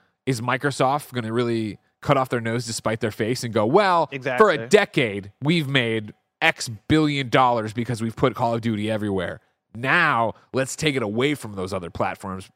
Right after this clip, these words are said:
Speaker 1: silo it just to Xbox and lose a great amount of money, but hopefully bring in more subscribers and do all this different stuff and really piss off an audience." In a, and, like, you wanna talk about, like, what's going on on PlayStation side of the equation,
Speaker 2: Mm-hmm.
Speaker 1: right? Cool.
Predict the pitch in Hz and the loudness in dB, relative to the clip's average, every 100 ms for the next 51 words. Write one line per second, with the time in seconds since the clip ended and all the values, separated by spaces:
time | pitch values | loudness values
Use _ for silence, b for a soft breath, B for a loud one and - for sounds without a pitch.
0 | - - 123 127 135 123 110 117 139 - | -12 -4 -2 0 0 -2 -4 0 0 0
1 | - 120 - - 101 104 - 117 113 B | -6 -6 -4 -2 0 -2 -8 -8 -10 B
2 | B - 143 196 220 156 127 120 160 185 | B -4 4 4 4 0 -4 0 2 2
3 | - - - 120 113 110 139 127 104 107 | -2 -20 -4 0 2 2 0 0 -2 -4
4 | 98 113 123 127 120 127 117 120 113 110 | -2 -2 -2 -2 -2 -4 -4 -4 -4 -6
5 | - 110 113 104 101 98 107 101 92 98 | -4 -2 -2 -4 -6 -4 -2 -2 -2 -6
6 | 92 - 101 95 104 139 123 131 120 110 | -8 -4 -4 -4 -2 -2 -2 -4 -2 -4
7 | 107 82 78 76 B B B - 160 139 | -4 -6 -6 -12 B B B -4 -2 -2
8 | - - 156 143 117 156 220 185 160 151 | -4 -4 0 0 0 2 2 4 2 2
9 | 123 110 104 95 _ _ _ _ _ _ | -2 -2 -4 -6 _ _ _ _ _ _
10 | 143 165 175 156 139 135 117 101 - 139 | -2 0 0 -2 -2 -4 -4 -8 -10 -2
11 | 165 - 107 - 92 110 98 85 69 - | 0 0 -6 -8 -6 -4 -4 -6 -12 -10
12 | 80 - 69 65 101 113 139 b b b | -10 -10 -14 -10 -6 -6 -6 b b b
13 | - 175 160 92 - | 2 4 4 2 -10